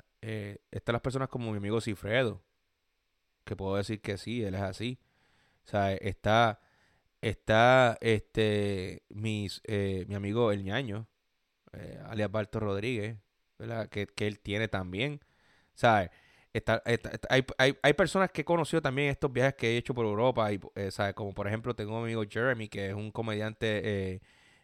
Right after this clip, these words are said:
eh, canadiense, right? Que, que son personas que siempre les va a salir algo,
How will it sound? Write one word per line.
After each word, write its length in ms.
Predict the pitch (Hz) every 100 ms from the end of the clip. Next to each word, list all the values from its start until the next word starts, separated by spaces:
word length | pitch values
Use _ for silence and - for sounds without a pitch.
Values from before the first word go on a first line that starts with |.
| _ 110
eh, 680 | 104 101 95 95 95 85 -
canadiense, 680 | 113 98 104 143 - 98 - _ _ - _
right? 380 | 92 101 120 135 _ _ _ _ _ _ _ - _ _ _ _ _ _ _ -
Que, 340 | 113 104 92 - - - _ _
que 400 | 135 127 117 - _
son 220 | - 139
personas 440 | 139 170 190 180 147
que 360 | 123 107 101 - _ _ _ _ _ _ _ _ _ _ _ _ _ _ _ _ _ -
siempre 440 | - 147 147 175
les 120 | 151
va 120 | 123
a 40 | 139
salir 300 | 151 143 117
algo, 400 | 117 110 85